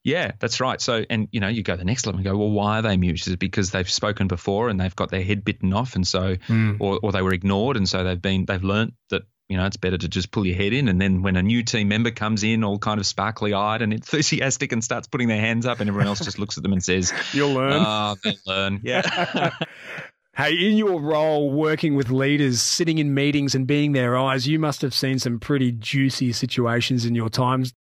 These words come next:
Speaker 2: Tell us a gory story. Go on.
Speaker 1: <laughs> Yes, I have. I mean, gory.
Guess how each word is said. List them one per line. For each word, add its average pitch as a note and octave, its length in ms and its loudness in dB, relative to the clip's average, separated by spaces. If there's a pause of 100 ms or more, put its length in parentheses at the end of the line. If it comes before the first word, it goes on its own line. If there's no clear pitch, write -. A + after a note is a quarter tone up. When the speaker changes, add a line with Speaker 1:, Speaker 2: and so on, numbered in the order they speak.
Speaker 2:
Tell F#3+ 200 2
us D3+ 140 2
a C3 60 0
gory B2 360 2
story. A2 440 -4
Go A2 340 -4 (600)
on. D#3 120 -4
Speaker 1:
<laughs> - 0 - (1700)
Yes, C3+ 560 -2
I A#2 180 0
have. D#3+ 440 -4 (320)
I C3 80 -4
mean, B2 340 -2
gory. A2 520 0